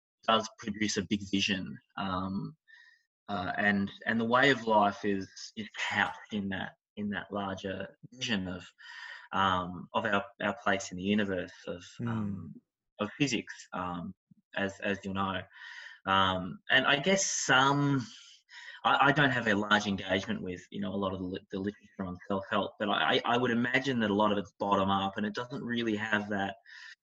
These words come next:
Speaker 1: <sighs> um, that large dimension, um, a vision of
Speaker 2: Mm.
Speaker 1: the world and your place in it. Um, I think it, it's important for people to have access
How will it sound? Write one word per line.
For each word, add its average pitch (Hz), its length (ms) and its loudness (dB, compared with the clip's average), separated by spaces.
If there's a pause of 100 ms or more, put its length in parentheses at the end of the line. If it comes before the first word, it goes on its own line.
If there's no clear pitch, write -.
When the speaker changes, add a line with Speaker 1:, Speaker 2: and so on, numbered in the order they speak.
(1080)
Speaker 1:
<sighs> - 640 -2
um, 95 640 0
that 104 180 0
large 107 340 4
dimension, 135 520 -6 (180)
um, 98 360 -4
a 107 40 -4
vision 113 320 0
of 98 80 0
Speaker 2:
Mm. 95 40 -6
Speaker 1:
the 98 60 -4
world 98 520 4 (240)
and 101 200 0
your 98 140 2
place 98 460 0
in 98 100 0
it. 92 140 -4 (260)
Um, 90 600 -2 (1800)
I - 60 -16 (120)
think 123 140 -12 (120)
it, 104 100 -14 (140)
it's 107 180 -6 (120)
important 120 600 -6
for 151 120 -16
people 139 280 -2
to 131 60 -2
have 131 160 -4
access 131 300 -2